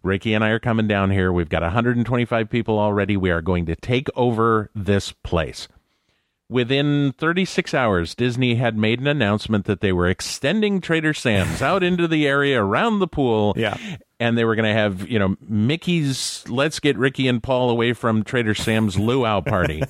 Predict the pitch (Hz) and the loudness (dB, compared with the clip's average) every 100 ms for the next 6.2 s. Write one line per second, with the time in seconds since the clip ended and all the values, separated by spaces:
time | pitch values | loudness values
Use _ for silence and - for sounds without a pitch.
0 | - - - 131 113 - - - - - | -8 -10 -4 -4 -4 -8 -8 -14 -14 -16
1 | - 233 214 131 123 131 165 143 143 - | -4 -2 0 2 2 0 -2 0 -2 -4
2 | _ _ - 151 143 151 147 - 151 139 | _ _ -4 -2 -2 -2 -2 0 0 0
3 | - - - 139 127 127 - _ _ 120 | -4 -10 -2 0 2 0 -4 _ _ -10
4 | 85 85 - 127 151 196 160 - 135 - | -8 -10 -10 -2 0 2 0 2 0 2
5 | 120 - - _ _ _ 120 127 269 - | 0 -2 -10 _ _ _ -2 0 0 -2
6 | - - | -6 -16